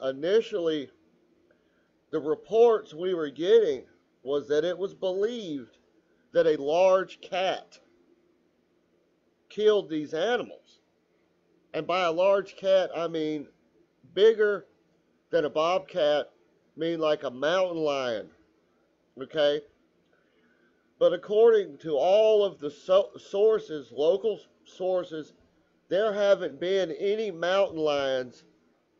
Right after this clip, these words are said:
in this area verified for at least fifty years, if not longer.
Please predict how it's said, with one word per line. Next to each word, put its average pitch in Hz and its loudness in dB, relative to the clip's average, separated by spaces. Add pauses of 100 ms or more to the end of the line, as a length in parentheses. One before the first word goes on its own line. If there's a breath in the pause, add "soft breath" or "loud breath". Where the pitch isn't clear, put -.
(180)
in 180 -6
this 190 -4
area 160 0 (1040)
verified 160 2 (1120)
for 180 2
at 165 0
least 196 -2 (140)
fifty 208 2
years, 196 -6 (1000)
if 202 -2
not 180 -2
longer. 160 -2